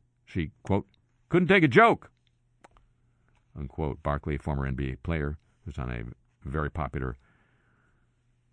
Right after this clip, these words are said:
basketball analysis show on T N T, issued an apology through Turner Sports P R on Twitter, saying his comment was inappropriate and unacceptable. He said in a statement, "It was an attempted joke that wasn't funny at all.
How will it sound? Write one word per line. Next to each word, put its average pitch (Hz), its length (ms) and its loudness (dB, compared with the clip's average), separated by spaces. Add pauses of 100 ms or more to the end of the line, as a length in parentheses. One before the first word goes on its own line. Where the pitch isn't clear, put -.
basketball 104 540 4
analysis 95 500 2
show 82 360 0
on 78 180 -4
T 92 200 -2
N 80 100 0
T, 104 340 -2
issued 113 240 2
an 92 100 4
apology 95 640 -2
through 73 300 -2
Turner 120 300 6
Sports 120 440 0
P 123 200 4
R 135 380 4 (580)
on 101 160 2
Twitter, 135 400 2 (1300)
saying 87 280 0
his 80 140 -4
comment 95 300 0
was 76 240 -4
inappropriate 147 600 4
and 107 220 0
unacceptable. 95 680 0 (840)
He 73 100 -6
said 98 460 2
in 78 140 0
a 76 100 -2
statement, 87 400 -2
"It 95 100 0
was 78 120 0
an 78 80 0
attempted 127 540 -2
joke 95 340 2
that 71 140 -6
wasn't 95 340 2
funny 85 320 0
at 73 80 -2
all. 53 260 -6